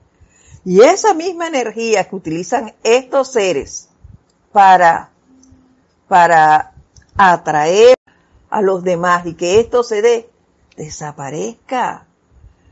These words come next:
y que se pueda, se pueda empezar a atraer, sí, pero hacia la creencia de lo que realmente hace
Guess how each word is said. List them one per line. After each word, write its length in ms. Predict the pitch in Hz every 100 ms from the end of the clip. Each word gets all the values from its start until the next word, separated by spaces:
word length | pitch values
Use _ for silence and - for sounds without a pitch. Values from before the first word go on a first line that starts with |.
| _ _
y 120 | 208
que 320 | - 214 208 - _ _ _ _ _ _ _ _ _ _
se 220 | - 185
pueda, 680 | 160 - 240 285 277 190 170
se 320 | - 160 151 _
pueda 680 | 220 214 226 220 175 135 - _ _ _ _ _ _ _ _ _ _ _ _ _ _ _ _ _
empezar 800 | 226 165 175 - 196 196 202 - _ _ _ _ - _ _ _ _ _ _ _
a 180 | 180 185
atraer, 520 | 185 185 226 285 285
sí, 400 | - 254 247 233 _ _ _ _
pero 380 | 165 160 156 -
hacia 320 | - 156 180 156
la 120 | 151
creencia 640 | 147 160 170 156 170 156 _ _ _ -
de 120 | 180
lo 180 | 180 170
que 120 | 185
realmente 920 | 196 226 233 240 233 262 269 220 160
hace 400 | 156 156 165 170